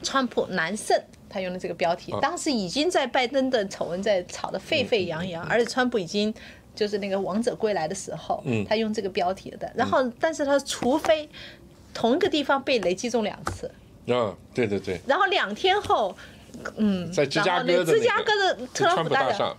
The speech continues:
Speaker 1: 而且击中三次。<laughs> 这个，这个你，你说这是不是天意？
Speaker 2: 对。
Speaker 1: 我们就是有时候，呃，我觉得这个一定要人要反省，就是人千万别觉得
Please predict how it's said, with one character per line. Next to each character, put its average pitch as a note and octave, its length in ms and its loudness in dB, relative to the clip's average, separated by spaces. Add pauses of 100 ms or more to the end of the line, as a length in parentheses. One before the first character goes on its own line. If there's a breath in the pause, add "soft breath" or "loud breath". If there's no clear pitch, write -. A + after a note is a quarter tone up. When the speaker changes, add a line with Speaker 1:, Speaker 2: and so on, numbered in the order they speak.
Speaker 1:
而 B3+ 80 -2
且 A#3+ 160 2 (240)
击 E4+ 120 4
中 D#4+ 200 4
三 D4 200 -2 (200)
次。 - 360 0 (640)
<laughs> C5+ 720 -4
这 F4+ 160 4
个， A#3+ 80 6
这 D#4 160 2
个 B3 80 4
你， G3+ 240 0
你 A3+ 140 4
说 F4 160 4
这 G4 120 4
是 D#4 140 -2
不 A3 60 0
是 G#3 40 -2
天 A3 240 -2
意？ G3+ 160 -4 (160 loud breath)
Speaker 2:
对。 D#3 120 -10
Speaker 1:
我 C4 100 6
们 F4+ 80 4 (320)
就 G4+ 140 4
是 G#4 140 6
有 A3+ 140 4
时 D4+ 120 0
候， D4+ 80 4 (420)
呃， G3+ 240 4
我 A#3+ 120 6
觉 C4+ 140 2
得 F4 100 -2
这 F4 120 -4
个 C#4+ 60 0
一 A3 140 2
定 C4+ 100 -2
要 A#3+ 160 4
人 F#3 280 0
要 B3+ 160 4
反 E3+ 260 -6
省， - 200 -8 (120)
就 C4+ 100 0
是 C4 80 -2
人 A3 260 2
千 D#4+ 180 2
万 D4+ 160 2
别 A3+ 320 2
觉 A3+ 180 2
得 B3 160 2